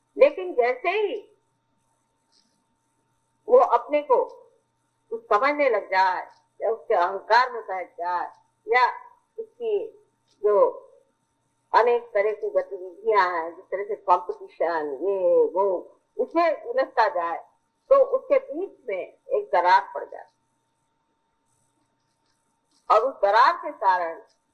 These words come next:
वो मनुष्य फिर उसे प्राप्त नहीं कर सकता जो उसे प्राप्त किया हुआ, क्योंकि वो तो एक निमित्त मात्र था, लेकिन जो शक्ति अंदर, उसके अंदर बह रही थी, वो शक्ति ही बीच में कर गई। जैसे कि अभी इसकी शक्ति कर जाए तो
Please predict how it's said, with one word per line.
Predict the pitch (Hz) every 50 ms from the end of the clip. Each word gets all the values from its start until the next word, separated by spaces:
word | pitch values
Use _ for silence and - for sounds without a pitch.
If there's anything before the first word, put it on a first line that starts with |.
| _ -
वो | 220 247 233 -
मनुष्य | 202 202 220 - - - _ -
फिर | - 226
उसे | - - - - 180 170
प्राप्त | - - 165 143 147 - - - 147
नहीं | 143 151
कर | - - 151
सकता | 151 - 151 - - - 196 202
जो | 202 190 180 180
उसे | - - 170
प्राप्त | - - 143 143 143 - - -
किया | 143 135 143
हुआ, | 143 147 143 90 87 - - _ _ _ _ _ _ -
क्योंकि | - 302 294 - 381
वो | 302 - 262 302 349
तो | - - 349
एक | 359 - 320
निमित्त | 294 262 285 330 311 - 370
मात्र | 311 269 214 208 214 - 453 415
था, | - - 208 180 - - - - _ _ _ _ _ _ _ -
लेकिन | 415 539 523 370 349 302
जो | - 285 302 370 415 -
शक्ति | - 339 285 - - 302 285
अंदर, | 285 294 285 277 269
उसके | 254 254 - - - 220
अंदर | 208 214 220 214
बह | 208 - 165 - 220
रही | 240 240 233
थी, | - - - 330 - _ _ _ _ _ -
वो | 220 269 339 -
शक्ति | - - 247 - - - - 277 320
ही | 381 403
बीच | 311 294 285 285 -
में | 508 453
कर | - 175 147
गई। | - - - - _ _ _ _ _ _ _ _ _ _ _ _ _ _ _ _ _ _ _ _ _ _ _ _ _ _ _ _ _ -
जैसे | 233 247 - 311 311
कि | 302 311
अभी | 294 269 285 285 269
इसकी | 254 - _ - 294
शक्ति | - 285 269 - - -
कर | - 226 202 196 -
जाए | 190 185 175 - - - _ _ _ _ _ - -
तो | 226 - - - - -